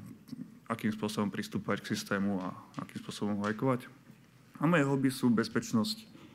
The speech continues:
trošku enkrypcia, Python, Drupal, Selenium, to je, to je taký automatizovaný browser vlastne,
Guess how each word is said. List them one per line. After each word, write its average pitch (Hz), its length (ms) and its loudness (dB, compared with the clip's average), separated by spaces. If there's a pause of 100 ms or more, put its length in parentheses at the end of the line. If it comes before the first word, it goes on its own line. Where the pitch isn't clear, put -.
(400)
trošku 107 400 -4
enkrypcia, 107 560 -2 (640)
Python, 107 480 2
Drupal, 92 480 -4 (1120)
Selenium, 110 720 2 (240)
to 92 80 -8
je, 92 320 -12 (240)
to - 80 -8
je - 40 -16
taký - 280 -18
automatizovaný 107 800 -4
browser 110 480 -2
vlastne, 110 560 -2